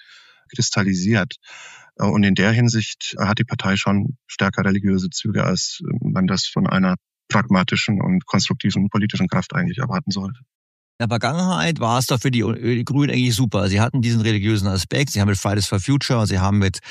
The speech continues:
Speaker 2: anderen Vorfeldorganisationen und anderen haben sie ja im Prinzip ein enormes Mobilisierungspotenzial. Wenn sie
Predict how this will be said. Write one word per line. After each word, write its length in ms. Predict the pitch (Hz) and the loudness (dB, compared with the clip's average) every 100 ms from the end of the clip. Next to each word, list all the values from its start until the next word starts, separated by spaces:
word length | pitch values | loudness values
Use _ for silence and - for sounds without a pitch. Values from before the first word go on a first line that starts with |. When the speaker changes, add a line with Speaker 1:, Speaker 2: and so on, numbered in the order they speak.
| - - - | -16 -16 -4
Speaker 2:
anderen 280 | 110 123 117 | 2 4 4
Vorfeldorganisationen 1120 | 131 131 120 101 110 110 104 - 117 113 104 | 2 2 2 2 2 2 2 0 0 2 0
und 40 | |
anderen 220 | 85 101 92 | 0 0 2
haben 140 | 104 | 2
sie 60 | 101 | 2
ja 40 | |
im 60 | 98 | 0
Prinzip 320 | 101 - - | -2 -4 -4
ein 120 | 107 | -4
enormes 360 | - 104 104 101 | 0 2 4 2
Mobilisierungspotenzial. 1400 | 98 98 87 101 143 143 - 117 113 - 110 110 110 | 2 2 2 2 2 0 0 0 2 2 2 2 2
Wenn 140 | 95 101 | 0 0
sie 260 | 101 92 | 0 0